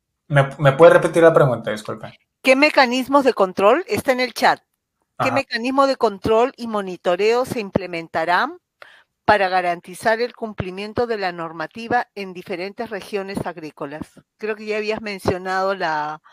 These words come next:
Speaker 1: Ujú.
Speaker 2: el cumplimiento, ¿no? Y que tienen que ver con el monitoreo. De repente, con complementar algo.
Speaker 1: Sí, sí. Eh, ¿qué mecanismos de control y monitoreo se implementarían? Eh, o sea, ahí,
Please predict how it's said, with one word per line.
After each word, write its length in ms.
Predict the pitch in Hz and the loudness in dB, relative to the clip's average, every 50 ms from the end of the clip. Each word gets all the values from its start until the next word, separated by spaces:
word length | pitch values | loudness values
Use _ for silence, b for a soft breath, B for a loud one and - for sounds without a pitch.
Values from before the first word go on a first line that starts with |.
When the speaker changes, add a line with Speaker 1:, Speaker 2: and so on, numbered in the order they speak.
| _ _ 147 | _ _ -2
Speaker 1:
Ujú. 340 | 143 139 131 143 147 143 143 | -2 0 2 0 0 -2 -2
Speaker 2:
el 160 | - 190 - | -6 -8 -8
cumplimiento, 840 | - - 214 202 - 196 220 214 233 247 240 220 190 165 - 160 160 | -6 -6 -6 -4 -4 -4 -4 -2 0 0 0 0 -2 -6 -6 -8 -6
¿no? 180 | 175 202 240 220 | -6 -6 -6 -6
Y 60 | 208 | -6
que 140 | - 190 175 | -8 -12 -10
tienen 280 | - 202 185 196 196 | -10 -10 -10 -10 -10
que 120 | - 208 180 | -10 -6 -6
ver 140 | 175 185 - | -6 -4 -4
con 180 | - 202 190 | -6 -6 -6
el 100 | 180 175 | -6 -6
monitoreo. 580 | 180 165 165 165 156 - - 160 156 156 151 151 | -8 -10 -10 -12 -14 -12 -10 -8 -8 -6 -8 -8
De 80 | 156 | -8
repente, 380 | 156 165 - - 202 208 233 208 | -10 -10 -10 -10 -8 -8 -8 -6
con 340 | - 214 202 180 170 180 170 | -4 -4 -4 -4 -6 -8 -10
complementar 720 | - - 175 165 - 165 170 175 170 170 - - 208 202 | -8 -10 -8 -6 -8 -8 -8 -8 -10 -10 -6 -4 -4 -2
algo. 440 | 190 165 160 143 131 139 139 139 _ _ _ _ _ _ _ _ _ _ _ _ - | -2 -4 -4 -6 -10 -12 -14 -14 _ _ _ _ _ _ _ _ _ _ _ _ -12
Speaker 1:
Sí, 440 | 143 - - 147 143 135 131 127 123 | -8 -4 0 2 2 4 4 2 0
sí. 320 | 123 - 131 123 120 - - _ _ _ _ _ _ | -2 -4 -6 -8 -8 -10 -16 _ _ _ _ _ _
Eh, 800 | - 160 156 156 156 156 151 151 151 151 151 151 151 151 160 156 | 4 6 8 8 8 10 10 10 10 10 10 10 8 6 4 4
¿qué 100 | - 160 | 2 4
mecanismos 520 | 160 190 185 190 196 190 190 196 202 202 190 | 4 4 4 4 4 4 4 4 4 4 4
de 80 | 180 | 4
control 280 | - 147 139 143 156 170 | 4 2 2 2 2 2
y 20 | |
monitoreo 600 | 180 180 175 165 151 143 139 131 135 135 123 120 | 2 2 2 0 2 4 6 8 8 8 8 6
se 140 | - - 131 | 4 0 -4
implementarían? 880 | 123 127 123 123 120 117 117 120 120 123 127 123 120 120 117 - _ _ - | -6 -6 -6 -6 -6 -2 -2 0 0 0 0 -2 -4 -4 -8 -14 _ _ 0
Eh, 560 | 131 131 131 131 127 127 127 127 - _ _ _ _ _ _ | 4 4 6 6 6 4 2 0 -8 _ _ _ _ _ _
o 100 | 147 135 | 2 6
sea, 480 | 135 190 180 147 139 131 135 143 - - | 8 10 12 12 12 12 10 8 6 6
ahí, 560 | 147 143 147 180 208 226 240 233 233 B B | 8 8 8 8 6 4 2 0 -2 B B